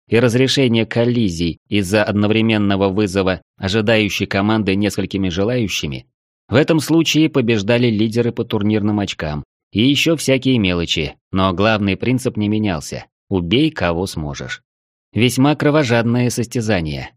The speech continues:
именно так, как я и люблю. Вырвавшись из цепких лап торговцев, так и норовивших всучить мне всякий залежавшийся хлам под видом древних артефактов,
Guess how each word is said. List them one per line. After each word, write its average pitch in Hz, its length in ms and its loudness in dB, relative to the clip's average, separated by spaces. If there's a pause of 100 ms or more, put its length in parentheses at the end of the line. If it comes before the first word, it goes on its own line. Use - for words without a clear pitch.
(120)
именно 120 440 2
так, 120 380 -4
как 107 220 -4
я 90 200 0
и 104 200 -4
люблю. 69 440 -6 (960)
Вырвавшись 110 680 0
из - 200 -6
цепких - 420 -2
лап 101 220 -2
торговцев, 92 800 -4
так 104 240 -2
и 110 40 2
норовивших 101 720 0
всучить - 480 -4
мне 92 180 0
всякий 92 420 -2
залежавшийся 92 760 -2
хлам 95 380 -2
под 87 200 -4
видом 90 320 -2
древних 90 420 -2
артефактов, 104 640 -4